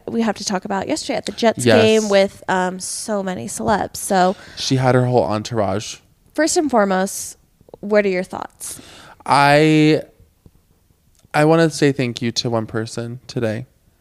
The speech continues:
Speaker 2: and that is my mother, 'cause she last week, we usually have a bowl out of my house during, on Sundays. I was downstairs and she says, she yells my name, "Parker, get up here." And I go upstairs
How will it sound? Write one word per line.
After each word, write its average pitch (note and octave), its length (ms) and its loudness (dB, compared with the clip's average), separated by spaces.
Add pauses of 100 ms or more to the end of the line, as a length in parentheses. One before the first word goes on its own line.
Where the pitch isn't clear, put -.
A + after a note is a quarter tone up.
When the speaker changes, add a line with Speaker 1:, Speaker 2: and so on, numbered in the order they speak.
(420)
Speaker 2:
and C3 120 -4
that B2 120 0
is A2+ 80 -8
my A#2 80 -4
mother, A2 420 -6 (580)
'cause C3 120 -2
she B2+ 640 0 (500)
last B2 480 0
week, A2+ 380 -4 (100)
we A#2+ 120 -6
usually A2+ 300 -2
have A#2 160 -8
a A2+ 40 0
bowl A2 200 -2
out A2 80 0
of A2 60 -4
my A2 120 -2
house G#2+ 340 -6
during, G2+ 200 -8
on G2+ 160 -8
Sundays. G2+ 460 -6 (580)
I A2+ 100 0
was A2+ 160 0
downstairs A2 600 -4
and B2 120 -12
she C3 80 -6
says, A#2+ 200 -6 (280)
she - 160 -8
yells A2+ 200 2
my A2+ 60 -2
name, G#2+ 200 -4 (320)
"Parker, F#4 600 -2 (440)
get G4 300 4
up D#4+ 180 -4
here." C#4+ 520 8 (460)
And A#2 120 0
I A#2 120 4
go A2+ 320 6
upstairs G#2 640 -2